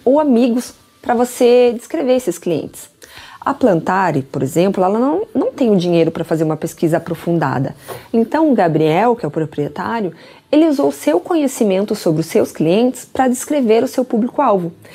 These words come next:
Ele fez isso em uma planilha, né? Ele, ele abriu a planilha ou um Word ali no Excel e preencheu as necessidades desses clientes, os dados demográficos,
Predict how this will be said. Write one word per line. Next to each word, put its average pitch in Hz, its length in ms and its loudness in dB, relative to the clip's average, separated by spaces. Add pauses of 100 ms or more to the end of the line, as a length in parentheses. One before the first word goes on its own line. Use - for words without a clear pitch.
(220)
Ele 262 200 2
fez 320 260 0
isso 247 240 -4
em 285 40 0
uma 302 140 -4
planilha, 277 560 2 (380)
né? 170 260 0
Ele, 180 140 4
ele 175 300 4
abriu 165 340 0
a 269 80 0
planilha 220 720 -2
ou 208 260 4
um 180 180 0
Word 175 260 2
ali 160 160 0
no 156 120 -4
Excel 214 440 -4 (200)
e 294 80 -2
preencheu 302 600 -2
as 294 80 -2
necessidades 254 640 -2
desses 226 300 -2
clientes, 226 500 -2 (120)
os 240 100 -2
dados 156 280 0
demográficos, 165 880 -4